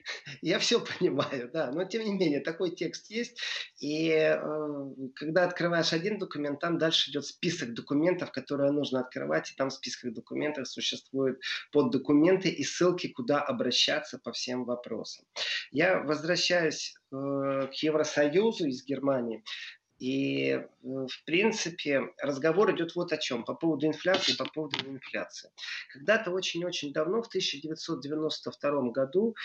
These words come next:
э, собрались страны Европейского Союза и договорились о фискальном пакете, контроль, то есть и сделали это в городе Маастрихт, и с тех пор очень часто говорят, что есть маастрихтские договорённости.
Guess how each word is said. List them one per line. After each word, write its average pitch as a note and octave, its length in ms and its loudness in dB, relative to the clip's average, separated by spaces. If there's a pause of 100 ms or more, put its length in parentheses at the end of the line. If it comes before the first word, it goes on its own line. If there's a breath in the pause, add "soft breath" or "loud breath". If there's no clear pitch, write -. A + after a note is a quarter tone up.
(380 loud breath)
э, - 40 -10 (580)
собрались E3+ 680 4
страны D3+ 420 2
Европейского C#3+ 720 -2
Союза F3 580 0
и F3+ 240 0
договорились D#3+ 640 0
о D#3+ 80 0
фискальном C#3+ 580 0
пакете, F3+ 560 0
контроль, F3+ 600 0 (340 loud breath)
то E3+ 160 2
есть - 360 0
и D3+ 280 -2
сделали D#3+ 380 4
это B2+ 180 -4
в B2+ 200 -4
городе C#3 360 4
Маастрихт, F3+ 760 2
и C3+ 80 -4
с - 80 -6
тех - 240 -8
пор F#3 160 2
очень C#3+ 280 -2
часто - 340 -2
говорят, C3+ 400 0
что - 160 -6
есть D3 240 -4 (220 loud breath)
маастрихтские D#3 800 2
договорённости. C#3+ 1040 2